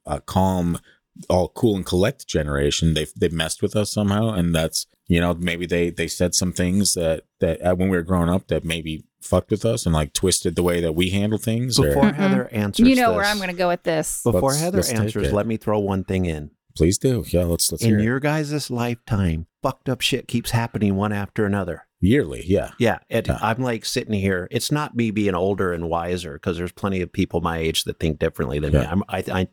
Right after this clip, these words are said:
Speaker 2: think I'm weird in my thinking, very
Speaker 1: <laughs> Yeah.
Speaker 2: into Zen stuff.
Speaker 1: Yeah.
Speaker 2: But you guys, in your lifetime, it is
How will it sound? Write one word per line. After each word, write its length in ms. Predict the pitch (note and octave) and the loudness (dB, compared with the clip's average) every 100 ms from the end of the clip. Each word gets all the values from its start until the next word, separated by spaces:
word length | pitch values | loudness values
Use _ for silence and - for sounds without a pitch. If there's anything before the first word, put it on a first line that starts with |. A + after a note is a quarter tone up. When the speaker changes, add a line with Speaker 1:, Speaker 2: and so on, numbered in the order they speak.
| _ | _
Speaker 2:
think 180 | G#3+ - | -6 -4
I'm 100 | G3 | -4
weird 320 | E2+ E2+ D#2 | -2 -2 -2
in 120 | D#2 D2+ | -2 -6
my 160 | D2+ | -8
thinking, 440 | D2+ D2+ C#2+ C#2 C#2+ | -4 -4 -4 -6 -2
very 380 | F#2 F2 D#2 - _ - | -2 -2 -8 -12 _ -8
Speaker 1:
<laughs> 120 | - | -2
Yeah. 380 | - - - - | -2 -4 -4 0
Speaker 2:
into 180 | G#2 F#2+ | 0 0
Zen 580 | E2 F2+ F2 E2+ E2 D#2 _ - | 0 0 0 -2 -4 -8 _ -4
stuff. 360 | - D#2 C#2+ - - | -2 -2 -4 -4 0
Speaker 1:
Yeah. 200 | C2+ B1+ _ - | 2 0 _ -4
Speaker 2:
But 200 | G#2 - | -2 0
you 60 | D#3 | 0
guys, 640 | E3+ G2 E2 - - - - | -2 -2 -4 -4 -4 -10 -2
in 120 | F#2+ | 0
your 180 | F#2 B2 | 2 0
lifetime, 680 | D3+ D3+ C3+ - E2+ D2+ - | 0 -2 -4 -4 -4 -4 -4
it 120 | G#2 | -2
is 360 | G#2 F#2+ - | 0 0 -4